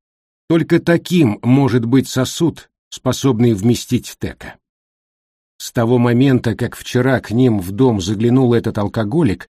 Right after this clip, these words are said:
Тек и мальчик разыгрывают партию в покер, совсем как Лаура и Джеб Мердок в регуляторах.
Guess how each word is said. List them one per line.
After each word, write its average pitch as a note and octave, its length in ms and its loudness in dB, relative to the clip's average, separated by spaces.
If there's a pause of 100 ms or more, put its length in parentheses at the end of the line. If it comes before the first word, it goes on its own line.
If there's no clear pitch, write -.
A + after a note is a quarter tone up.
(460)
Тек C3+ 240 2
и A#2+ 60 4
мальчик C3 520 0 (420)
разыгрывают C3 760 4
партию C3 460 2
в - 100 -8
покер, A#2+ 480 0 (320)
совсем C3+ 460 -2
как C3 240 0
Лаура C3 500 2
и A#2+ 280 -2
Джеб A2 360 0
Мердок A2 560 0
в F2+ 100 -6
регуляторах. A2 800 0